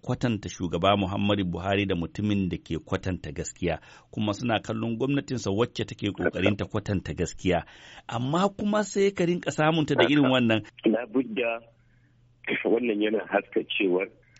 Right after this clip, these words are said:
Speaker 2: um, akwai waɗanda suke wato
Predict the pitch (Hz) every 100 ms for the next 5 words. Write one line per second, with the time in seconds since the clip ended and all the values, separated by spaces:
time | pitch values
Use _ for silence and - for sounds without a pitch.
0 | _ _ _ - 82 82 78 80 76 78
1 | - 107 107 107 113 127 - 107 92 82
2 | 78 71 - _ _ _ _ - 101 -
3 | 95 78 76 - - 78 73 - 82 67
4 | 67